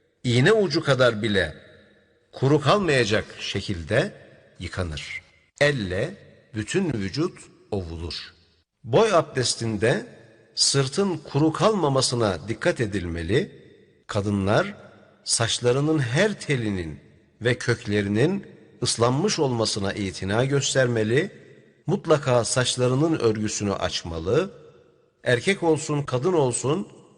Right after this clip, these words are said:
bol ve sık saçı olanlar iyice suyla ovarak saç diplerinin de suyla yıkanmasını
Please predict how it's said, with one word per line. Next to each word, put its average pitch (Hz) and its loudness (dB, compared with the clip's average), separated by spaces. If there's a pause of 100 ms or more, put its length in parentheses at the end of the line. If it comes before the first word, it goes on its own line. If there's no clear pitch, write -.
(240)
bol 147 2
ve 127 4
sık - 0
saçı 131 -2
olanlar 110 0 (520)
iyice 151 2
suyla 170 0
ovarak 104 2 (480)
saç - 0
diplerinin 107 -4
de 98 -2 (360)
suyla 170 0
yıkanmasını 104 -2